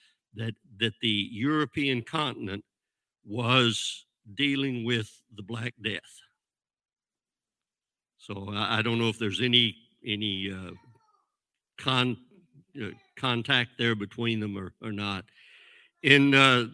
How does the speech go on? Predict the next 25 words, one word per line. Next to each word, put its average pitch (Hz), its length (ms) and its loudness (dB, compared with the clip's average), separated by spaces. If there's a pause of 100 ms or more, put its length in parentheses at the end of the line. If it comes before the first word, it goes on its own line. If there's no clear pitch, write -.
the 120 460 4
Strong's 185 760 2
Exhaustive 135 600 -2
Concordance, 131 640 2
we 120 100 0
find 143 500 4
that, 117 220 -2
uh, 113 100 -4 (760)
uh, 120 200 -4
it 135 160 4
means 156 680 4 (140)
to, 131 480 0 (640)
to, 101 720 -6
uh, - 40 -20 (1500)
worship. 147 600 2 (1900)
It 113 200 0 (220)
also 127 520 -2
means 139 560 4
to 127 280 0
have 123 300 -2
an 120 140 -4
intercession 160 920 2
or 139 260 -10
a 123 80 -6
supplication. 139 920 -6